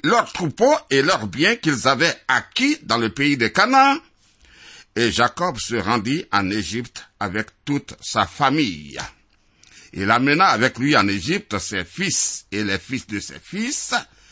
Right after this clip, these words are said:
ses filles et les filles de ses fils, et toute sa famille. Bon, à cause de la famine, Jacob a dû amener en Égypte tous ses troupeaux,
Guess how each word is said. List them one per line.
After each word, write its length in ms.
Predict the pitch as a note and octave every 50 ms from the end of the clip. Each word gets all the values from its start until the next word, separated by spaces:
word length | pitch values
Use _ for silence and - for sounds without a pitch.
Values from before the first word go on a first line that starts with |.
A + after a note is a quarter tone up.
| - - - - - - - - -
ses 280 | - - E3 D#3 D3 B2
filles 640 | - - - A3+ B3+ C4+ C#4 C#4 C4+ C4+ C4+ C4 C4 - - _ _ _ _ -
et 140 | B2 C#3 C#3
les 180 | C3+ C3+ B2+
filles 400 | - - - G3+ A3+ A#3 A#3+ A3
de 120 | D#3+ C3+ A#2
ses 260 | - - A#2 G#2 F2+
fils, 680 | - - - F#3 A3 A3+ A3+ B3 - - - - - - - - - - - _ -
et 300 | C#3 C3 B2 A2 - _
toute 300 | - B3 C4+ C4 - - G#2+ D#2+ - _
sa 260 | - - - B2+ A#2
famille. 720 | - - - F#3+ F#3+ G#3 A3+ F#3 A#2+ F2+ C#2+ B1+ C2 C2 C2 C2 - _ _ _ _ _ _ _ _ _ _ _ _ _ _ _ _ _ _ _ _ _ _ _ _ _ _ _ _ _ _ _ _ _ _ _ _ _ _ -
Bon, 160 | F2+ D#2 - - - - - - _
à 100 | - F#2+
cause 240 | - - B2+ A#2 F#2
de 60 | G2+
la 120 | F#2+ F2 -
famine, 480 | - B2+ B2 C3+ F#3+ A#3 F3 F2 - - - - _ _ _ _ _ _ _ _ _ _ _ _ _ _ _ _ _ _ _ _ - - _ _ _ _ _ _ _ - - - _ -
Jacob 500 | - G#2 G#2 - - D#3+ F3+ F#3+ B2+ G#2+ E2+ - _ _ _ -
a 140 | E2+ E2+ D#2+
dû 200 | C#2+ F2 B2 C#3+
amener 340 | A2 F2 F2 F2 G2+ A2 G#2
en 80 | F#2+
Égypte 440 | F2+ F2 D#2+ - B2+ B2+ - - F2 F2 -
tous 120 | - A#2 G2+
ses 240 | - - F2+ E2+ -
troupeaux, 600 | - - G2 F2+ E2+ - C#3 D#3+ F#3 A3 -